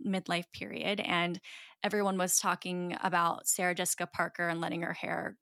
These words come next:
go gray and how brave she was about doing that. She was quoted, was like, "That's not bravery. Like, please award someone else for bravery, 'cause I'm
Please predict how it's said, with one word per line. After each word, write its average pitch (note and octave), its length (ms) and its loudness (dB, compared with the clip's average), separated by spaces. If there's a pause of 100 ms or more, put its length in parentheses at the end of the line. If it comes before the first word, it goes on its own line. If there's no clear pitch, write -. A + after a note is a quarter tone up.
go - 200 -2
gray - 360 -2
and - 120 -4
how - 160 -2
brave F#3 400 -2
she - 160 2
was - 320 -4
about - 280 -4
doing - 300 -6
that. - 240 -6 (240)
She - 400 0
was F3+ 160 -2
quoted, F3+ 260 -2
was E3+ 120 0
like, F3+ 160 0
"That's F3+ 240 2
not A3 260 0
bravery. F3 480 -2
Like, F3+ 160 -2
please F#3+ 460 -2
award F3+ 360 0
someone E3+ 280 0
else - 240 -2
for F3 160 -4
bravery, - 580 -4
'cause F3 160 -4
I'm E3+ 400 -2